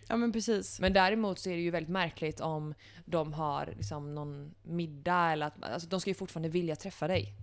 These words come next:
Speaker 2: Och om
Speaker 1: Ja,
Speaker 2: de inte vill
Speaker 1: gud,
Speaker 2: göra
Speaker 1: ja.
Speaker 2: det, då är
Speaker 1: Ja,
Speaker 2: de inga
Speaker 1: gud,
Speaker 2: riktiga
Speaker 1: ja.
Speaker 2: vänner.
Speaker 1: Nej, precis.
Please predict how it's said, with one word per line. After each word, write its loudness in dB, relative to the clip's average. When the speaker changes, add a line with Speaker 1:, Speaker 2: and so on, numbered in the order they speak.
Speaker 2:
Och 2
om 8
Speaker 1:
Ja, 8
Speaker 2:
de 6
inte 8
vill 10
Speaker 1:
gud, 8
Speaker 2:
göra 10
Speaker 1:
ja. 6
Speaker 2:
det, 4
då 2
är 4
Speaker 1:
Ja, 4
Speaker 2:
de 2
inga 2
Speaker 1:
gud, 4
Speaker 2:
riktiga 2
Speaker 1:
ja. -2
Speaker 2:
vänner. -4
Speaker 1:
Nej, 4
precis. 0